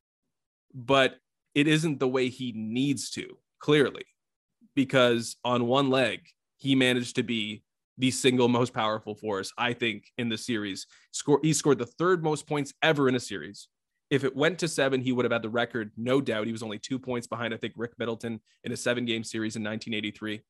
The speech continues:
with his seventeen points, seventeen points in five games. He had at least three assists in every game.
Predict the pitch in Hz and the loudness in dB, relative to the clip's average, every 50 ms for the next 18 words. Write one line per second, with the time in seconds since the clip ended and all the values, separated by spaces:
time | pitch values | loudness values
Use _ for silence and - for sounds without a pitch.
0 | _ _ _ _ _ _ _ _ - 117 113 107 98 - - 120 110 117 117 113 | _ _ _ _ _ _ _ _ -12 -8 -8 -8 -8 -4 -4 -4 -2 -4 -4 -6
1 | - 127 113 107 107 113 113 110 - - 139 127 127 143 143 - 143 135 131 123 | -6 -6 -6 -6 -6 -8 -8 -6 -4 0 0 2 2 0 -2 -4 -4 -4 -4 -4
2 | 120 120 117 - 123 113 113 113 110 110 104 107 107 101 113 - - _ _ _ | -4 -4 -4 -4 -6 -6 -4 -4 -4 -2 -4 -4 -6 -6 -8 -10 -16 _ _ _
3 | _ _ _ _ _ _ _ _ _ _ _ _ _ _ _ _ _ _ - 139 | _ _ _ _ _ _ _ _ _ _ _ _ _ _ _ _ _ _ 2 4
4 | 135 131 117 113 110 - - 120 110 - 127 139 180 - - - 135 117 107 104 | 4 6 4 2 -2 -4 -6 -6 -4 -2 0 0 0 -2 -2 -2 -2 -2 -2 -2
5 | - - 98 90 101 - - 104 98 92 98 98 107 95 95 101 101 98 120 | -4 -6 -6 -6 -6 -6 -8 -8 -8 -8 -10 -10 -10 -8 -8 -8 -8 -12 -14